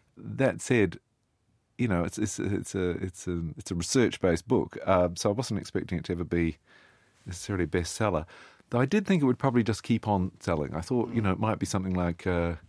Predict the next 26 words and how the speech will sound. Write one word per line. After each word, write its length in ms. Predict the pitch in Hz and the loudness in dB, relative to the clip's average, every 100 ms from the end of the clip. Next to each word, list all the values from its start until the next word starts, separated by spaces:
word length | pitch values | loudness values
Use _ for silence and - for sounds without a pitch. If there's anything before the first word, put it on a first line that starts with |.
| - - - - _ _ - | -20 -20 -20 -20 _ _ -4
even 160 | 90 | -2
though 60 | 87 | -2
it's 240 | - - | -4 -10
a 20 | - 95 | -10 -4
rather 180 | 87 76 | -4 -2
different 400 | 131 - 85 - | -2 0 -2 -2
book 240 | 80 - | -4 -2
than 120 | 82 | -2
Reason 280 | 87 85 82 | -2 -2 -4
Chart's 260 | 95 82 - | -2 -2 -2
positioning, 520 | 92 104 - 73 78 | -6 -6 -4 -4 -2
but 100 | 98 | -2
if 100 | - | 0
you 60 | |
look 100 | 123 104 | -2 0
at 60 | |
that 160 | 92 - | 0 2
book, 240 | 90 - | 0 0
I 100 | 87 | -2
mean, 160 | 85 87 | -2 -2
that's 200 | 95 - - - | -4 -6 -16 -4
very 260 | 98 80 | -2 -2
old 300 | - 85 82 | 0 0 0
now, 240 | 78 71 73 | -2 -4 -4
but 180 | 87 | -2
it, 120 | 87 | -2